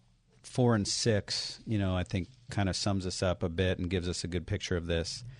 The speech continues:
Acts eight, four to six says, "Those who had been scattered preached the word wherever they went." You know, Philip went down to a city in Samaria and proclaimed the Christ there. And when the crowds heard Philip and saw the miraculous signs he did, they all paid close attention to what he said.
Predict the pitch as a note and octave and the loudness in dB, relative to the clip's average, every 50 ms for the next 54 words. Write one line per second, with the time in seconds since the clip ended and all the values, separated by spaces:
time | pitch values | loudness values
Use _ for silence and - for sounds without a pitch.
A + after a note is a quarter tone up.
0 | - - - - _ _ _ _ - - A2+ G#2+ - - - A2 F#2+ D#2 - - | -20 -20 -20 -20 _ _ _ _ -4 0 0 2 2 2 2 2 2 2 2 2
1 | G2+ G2 F#2+ - - G#2 F#2+ - - - - F2+ F2 E2+ F2+ F#2 - - - - | 2 2 2 2 2 2 2 2 0 -2 0 0 0 0 -2 -4 -8 -12 -14 -16
2 | - A2+ G2 G2+ A2 A#2 B2+ C3+ B2 - C3 A#2+ G#2 G2 G2+ F#2 - - - - | -10 -4 2 4 6 8 8 6 4 6 6 6 6 6 4 2 2 0 2 2
3 | F#2+ F#2 F#2+ F2+ E2+ D#2+ D#2+ D#2+ D#2+ - - _ _ - - - - G#2 F#2+ - | 4 4 4 4 4 2 2 0 -2 -4 -12 _ _ -16 -12 -2 0 2 2 2
4 | - - G2+ F#2 F2 F2 F2 F2 E2+ E2+ E2+ E2+ E2 E2 E2 E2 E2+ E2+ E2 E2 | 0 0 0 0 2 4 4 4 2 2 2 2 2 2 0 0 0 0 0 0
5 | D#2+ D#2+ E2 E2+ E2+ E2 E2 - - - - - - - - - _ - - - | 0 0 0 0 0 0 -2 -4 -6 -10 -18 -18 -18 -20 -20 -20 _ -20 -20 -20
6 | - - _ _ _ - - F#2 F2+ F2 - - - B2 A#2+ A#2+ G#2+ B2 A#2+ F2 | -20 -20 _ _ _ -6 -2 0 0 0 -2 4 6 8 8 8 8 6 4 6
7 | F2+ G#2+ G#2 G#2+ G#2+ G#2 G2+ F#2+ - - G#2+ G2 G2+ G2 F#2 - - F#2 F#2 G2 | 6 6 6 8 8 6 6 4 4 4 4 4 4 4 4 2 2 2 4 4
8 | G2+ G2+ G2 G2 G2 F#2+ F#2 F2 - - E2 - - F#2+ F2+ F2 F2 - - F2+ | 6 6 6 6 6 6 4 4 0 -4 -6 0 0 2 2 2 0 0 2 2
9 | E2 D#2+ - - - A#2+ B2+ B2+ B2 A#2+ A#2+ - - - - - F#2 F2+ E2+ E2+ | 2 2 0 4 6 8 8 10 8 6 4 2 -6 -16 -4 0 0 2 2 0
10 | - - G2+ G2+ G2+ F#2+ - F#2+ E2+ - - - G2+ F#2+ F#2+ F#2 - F2+ F2 - | 2 4 6 6 6 4 4 0 0 0 2 4 6 6 6 4 2 0 2 4
11 | F#2+ F2+ F2+ E2+ E2+ E2+ E2+ F2 F2 F2 - F#2 F2 - - G2+ G2 G2 F2 F#2 | 4 4 4 4 4 4 4 4 2 2 2 0 0 2 2 4 4 4 2 2
12 | F2+ F#2 F2 E2 E2 E2 E2+ F2+ F#2+ F#2+ - - G2+ E2+ E2+ - - - F2 - | 2 2 4 4 4 4 6 6 4 4 4 4 2 2 2 0 0 0 0 2
13 | - F2 E2 - - F#2+ F#2 - - E2+ D#2+ - - F2 F2 F2 E2+ - G2 F2 | 0 -4 -4 0 0 0 0 0 0 -2 -2 0 -2 0 2 2 0 0 -2 -4
14 | - - - E2+ E2+ - | -4 -2 0 0 -2 -2